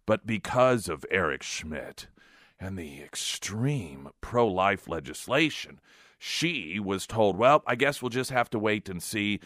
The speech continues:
until you're just about dead before we can do anything." And this is an ad that goes out, and it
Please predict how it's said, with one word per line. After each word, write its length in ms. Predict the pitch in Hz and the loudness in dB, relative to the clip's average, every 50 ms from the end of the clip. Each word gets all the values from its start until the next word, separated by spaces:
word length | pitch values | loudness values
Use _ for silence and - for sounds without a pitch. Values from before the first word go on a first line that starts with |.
| - - _ | -14 -18 _
until 280 | - 92 92 - 107 104 | -10 -10 -6 -4 -2 -2
you're 160 | 92 85 85 | -2 -4 -6
just 400 | 82 - - 143 139 131 - - | -6 -2 0 0 0 0 0 -2
about 320 | 110 104 98 95 92 80 80 | 0 0 0 0 0 0 0
dead 260 | 101 90 92 92 82 | 2 2 2 2 0
before 240 | 82 - - 80 90 | -4 -6 -4 -4 -4
we 140 | 80 73 | -4 -6
can 160 | - 82 80 78 | -8 -10 -8 -8
do 200 | 85 90 85 73 | -6 -6 -4 -6
anything." 440 | 67 69 69 67 - 64 62 - - - - - - - _ _ _ _ _ _ _ _ _ _ _ _ _ _ _ _ _ _ _ _ _ _ _ _ - | -6 -8 -10 -14 -16 -18 -18 -20 -20 -20 -20 -20 -20 -20 _ _ _ _ _ _ _ _ _ _ _ _ _ _ _ _ _ _ _ _ _ _ _ _ 2
And 340 | 143 143 143 143 143 135 135 - _ | 4 6 6 4 4 2 -2 -4 _
this 380 | 117 - - 151 151 - - | -6 0 2 2 4 4 4
is 380 | 156 139 131 123 104 - - - _ _ - | 4 6 6 4 2 -2 -8 -12 _ _ 0
an 100 | 110 113 | 0 2
ad 240 | 120 131 143 143 131 | 4 6 6 6 6
that 140 | 131 104 - | 2 0 2
goes 200 | 123 120 113 120 | 2 2 2 2
out, 120 | 117 107 | 0 0
and 140 | - 117 117 | 2 2 2
it 80 | 120 | 0